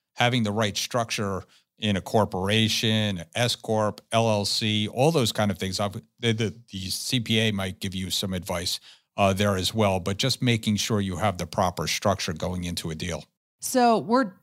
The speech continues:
Speaker 2: not attorneys at all, <laughs> but, um, but we work with a lot of attorneys. We have two of the best that we work with that are providing some great advice today.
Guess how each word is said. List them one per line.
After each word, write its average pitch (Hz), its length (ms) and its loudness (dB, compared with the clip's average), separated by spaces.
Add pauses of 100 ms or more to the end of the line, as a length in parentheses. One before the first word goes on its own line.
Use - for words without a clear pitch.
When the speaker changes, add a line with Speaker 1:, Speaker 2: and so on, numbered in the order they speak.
(120)
Speaker 2:
not 196 300 6
attorneys 170 600 2
at 180 140 4
all, 160 340 0
<laughs> 247 340 0
but, 214 600 2
um, 196 200 0 (520)
but 226 440 6
we 254 120 4
work 277 220 6
with 311 120 4
a 294 40 6
lot 226 240 8
of 214 80 4
attorneys. 185 580 0
We 185 80 0
have 165 240 0
two 196 540 0
of 165 280 2
the 160 80 -4
best 156 400 0
that 156 140 2
we 156 160 2
work 151 260 0
with 262 320 4 (380)
that 170 500 8
are 185 80 2
providing 175 460 4
some 160 180 -2
great 165 260 4
advice 156 400 2
today. 156 560 4